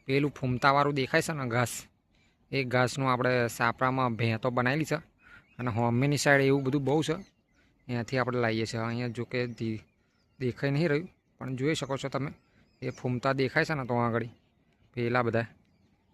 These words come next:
એ બધું જ મોટું મોટું ઘાસ છે, એ આપણે સાપડીની દિવાલો એ લગાવેલું છે, એની આપણે સાપડી બનાવેલી છે. તો પોણી ઘણું બધું છે મિત્રો નદી કિનારે અને સરસ મજાનું અહીંયા સીન છે. નકરા ગોંડા બાવર જોવા મળી જાય તમને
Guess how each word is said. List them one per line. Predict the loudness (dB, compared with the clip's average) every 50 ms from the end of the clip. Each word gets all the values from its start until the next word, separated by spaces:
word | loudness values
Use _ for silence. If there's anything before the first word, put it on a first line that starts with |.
| _ _ -10
એ | -6 -4
બધું | -4 -2 0 0 2 2
જ | 4 4
મોટું | 4 4 4 2 2
મોટું | 2 0 0 2 4
ઘાસ | 4 4 4 2
છે, | 2 2 2 4
એ | 4 2
આપણે | 2 0 -2 -4 -4 -8 -14 _ -12 -6
સાપડીની | -4 -2 -2 -2 -2 -2 -2 0 0 0
દિવાલો | 2 2 2 2 4 2 2 2
એ | 2
લગાવેલું | 2 0 0 0 0 -2 -4 -8
છે, | -12 -18 -20 _ _ _ _ _ _ _ _ -6
એની | -4 -2 0 0 0 0
આપણે | 0 0 -2 -2 -2
સાપડી | -2 -2 -2 -2 -6 -4 -4
બનાવેલી | -4 -4 -4 -4 -4 -8 -8
છે. | -12 -18 -18 _ _ _ _ _ _ _ _ _ _ -14
તો | -14 -10 -4
પોણી | -2 0 0 2 0 0 -2 -6 -6 -2
ઘણું | 0 2 2 2 2
બધું | 0 0 -2 -4
છે | -4 -4 -4
મિત્રો | -4 -6 -6 -8 -10 -14 _ _ _ _ -6 -4
નદી | -4 -2 -4 -4 -4
કિનારે | -2 0 0 0 0 -2 -8 -14 _ _ _ _ _ _ _ _ _ _ _ _ _ _ _ _ _ _ -8 -4
અને | -2 -2 0 0 0 -2 -2 -6 -10 -16 -14 -8
સરસ | -4 -2 -2 -2 -2 -2
મજાનું | 0 2 2 2 2 2 0
અહીંયા | 0 0 -2 -4 -4
સીન | -4 -4 -2 -2 -2
છે. | -2 -2 -2 -2 -6 -10 _ -4 -2
નકરા | -2 0 0 0 0 0 2
ગોંડા | 2 4 4 4 4 4
બાવર | 4 4 4 2 0
જોવા | 0 0 0 0 0 0
મળી | -2 -2 -2 -2
જાય | -4 -4
તમને | -6 -6 -6 -8